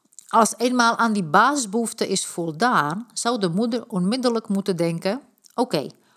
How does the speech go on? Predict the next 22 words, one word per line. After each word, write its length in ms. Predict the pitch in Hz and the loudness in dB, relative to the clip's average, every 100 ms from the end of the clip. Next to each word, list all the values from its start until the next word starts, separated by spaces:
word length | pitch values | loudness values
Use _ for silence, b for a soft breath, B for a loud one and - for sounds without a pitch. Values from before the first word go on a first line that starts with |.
| b | b
hoe 260 | - 220 | 2 4
help 420 | 196 196 311 349 - | 6 6 4 2 0
ik 240 | 294 240 | 0 -2
dit 140 | 190 | -4
wezentje, 640 | 151 175 214 220 220 226 269 - | -2 -2 -2 -6 -6 -8 -8 -14
mijn 200 | 139 143 | -14 -8
kind, 360 | 170 175 185 B B B - | -6 -6 -8 B B B -8
zelfstandig 720 | 151 180 202 - 277 233 233 | -4 0 -2 0 0 0 -2
te 140 | - | -2
worden 460 | 202 196 190 185 190 - - | 0 2 2 0 -4 -14 -14
en 180 | - 185 | -4 -2
voor 120 | - | -2
zichzelf 400 | 175 170 - 233 | -4 -4 -6 -6
te 140 | - 156 | -6 -6
denken, 480 | 143 139 - 175 - - b b b | -6 -6 -8 -10 -10 -20 b b b
zodat 300 | - 190 180 | -10 -4 -2
hij 180 | 170 202 | 0 0
zo 140 | 262 165 | 0 -4
snel 400 | - 214 269 302 | -6 -2 0 2
mogelijk 560 | 180 185 - 214 226 | 2 0 0 -2 -2
zelfredzaam 800 | - 180 165 - 160 180 151 135 | -6 -6 -6 -4 -6 -6 -8 -10
wordt? 300 | 127 - - | -12 -20 -20